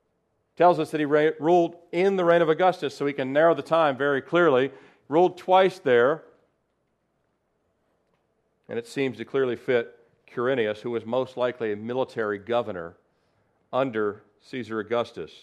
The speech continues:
In verse four, we see that Joseph comes up from Galilee. Again, uh, this, this command goes out. <laughs> It's not optional. What if I don't want to do the census? You want to live?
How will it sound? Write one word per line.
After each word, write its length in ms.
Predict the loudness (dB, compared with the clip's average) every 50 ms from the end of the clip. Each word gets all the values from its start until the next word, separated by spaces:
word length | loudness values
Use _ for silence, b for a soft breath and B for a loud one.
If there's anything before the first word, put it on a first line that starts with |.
| _ _ _ _ _ _ _ _ _ _ _ _ _ _ _ _ _ _ _ _ _ _ _ -14
In 60 | -6
verse 220 | -2 0 0 0 -2
four, 340 | -4 -2 0 2 2 2
we 120 | 2 -2 -4
see 140 | -6 -8 -10
that 100 | -10 -12
Joseph 680 | -6 -2 2 4 4 4 2 2 -2 -4 -4 -8 _
comes 260 | _ -8 -6 -4 -2
up 120 | -2 -2 -2
from 140 | -4 -8 -6
Galilee. 400 | -4 -2 -2 0 0 -2 -2 -4
Again, 380 | -6 -4 -2 -2 -2 -2 -4 -8 B B B B B B
uh, 220 | -4 -2 -2 -2
this, 320 | -2 -4 -6 -6 -8 -12 -20 _ _ _
this 360 | -4 -4 -4 -4 -6 -10 -20 -16
command 580 | -10 -8 -6 -4 -2 0 0 0 0 -2 -2 -2
goes 280 | 0 0 0 0 -2 -2
out. 420 | -2 0 0 -2 -4 -6 -10 _ _ _ _ _ _ _ _ _
<laughs> 400 | _ _ _ _ _ _ _ -8
It's 360 | -6 -6 -6 -8 -14 -20 -20 _ _ _ _ _ _
not 240 | -8 -2 0 2 4
optional. 600 | 6 6 6 4 2 0 0 0 0 0 -4 -10 _ _ _ _ _ _ _ _ _ _ _ _ _ _ _ _ _ _ _ _ _ _ _ _ _ _
What 120 | -8 -8 -4
if 100 | 2 4
I 80 | 6
don't 200 | 8 8 6 6
want 180 | 4 4 4 4
to 60 | 4
do 140 | 4 2 0
the 100 | 0 0
census? 640 | 0 0 0 0 -2 -4 -10 -12 -12 -14 -20 -20 _ _ _ _ _ _ _ _ _ _ _ _ _ _
You 120 | -6 -4 -2
want 100 | 0 2
to 60 | 2
live? 340 | 4 4 4 4 4 2